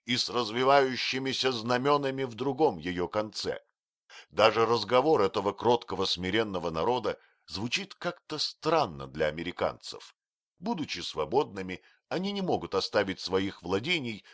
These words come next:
без разрешения своего лорда или епископа. Они не могут изготовлять свой собственный хлеб,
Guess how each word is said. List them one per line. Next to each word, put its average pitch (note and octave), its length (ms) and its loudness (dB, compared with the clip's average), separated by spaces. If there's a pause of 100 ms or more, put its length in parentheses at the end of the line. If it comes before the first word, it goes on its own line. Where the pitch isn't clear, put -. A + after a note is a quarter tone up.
без C#3 260 -2
разрешения C3 680 0
своего F#2 400 0
лорда A#2+ 520 2 (180)
или F#3+ 180 -2
епископа. - 800 -8 (440)
Они F#2+ 260 -4
не A#2 120 -2
могут A#2+ 360 0
изготовлять A#2 640 2
свой B2 280 0
собственный G#2 720 -2
хлеб, G#2+ 420 -4